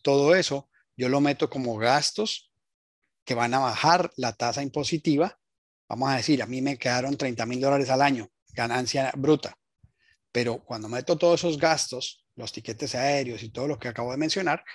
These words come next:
ya mi tasa impositiva, el valor que yo voy a declarar como ganancia neta de la corporación, van a ser, eh, quince mil. Entonces voy a pagar impuestos sobre los quince mil dólares que me gané,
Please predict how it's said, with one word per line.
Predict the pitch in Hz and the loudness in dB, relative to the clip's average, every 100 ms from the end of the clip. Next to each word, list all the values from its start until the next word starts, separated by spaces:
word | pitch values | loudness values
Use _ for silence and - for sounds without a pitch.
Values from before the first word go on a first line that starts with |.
| - - - _ - | -20 -20 -20 _ -4
ya | 131 127 | 2 4
mi | 139 156 | 4 2
tasa | - 175 190 | 4 2 2
impositiva, | 196 160 151 139 123 190 143 | -2 0 0 0 -2 2 2
el | 117 | 0
valor | 113 123 117 | -4 -8 -4
que | 151 | 0
yo | 151 | 0
voy | 151 | 2
a | 151 | 0
declarar | 147 - 120 120 139 | 0 -2 -2 -2 -2
como | - 165 | -2 -2
ganancia | 131 120 123 131 156 | -2 -4 -4 -4 -2
neta | 156 185 - 113 - _ _ _ _ _ _ | 0 -2 -2 -12 -12 _ _ _ _ _ _
de | 123 | 0
la | 123 135 | 0 4
corporación, | 175 185 175 156 135 143 _ _ _ _ - | 2 2 -2 -2 -6 -10 _ _ _ _ 0
van | 131 135 | 2 4
a | 135 | 2
ser, | 147 135 | 2 4
eh, | 135 131 120 | 4 4 2
quince | 151 123 127 | 2 2 2
mil. | 143 - _ - | 2 0 _ -10
Entonces | 113 113 107 127 | -8 -6 -6 -6
voy | 110 127 | -6 -2
a | |
pagar | 143 135 139 | 2 4 4
impuestos | 147 151 143 170 | 4 4 4 2
sobre | 143 127 | -2 -2
los | 117 110 | -2 -6
quince | - 110 110 | -8 -8 -6
mil | 113 | -6
dólares | 123 143 151 | -4 -2 -2
que | - | -2
me | 151 | 0
gané, | 151 143 139 | 2 0 -2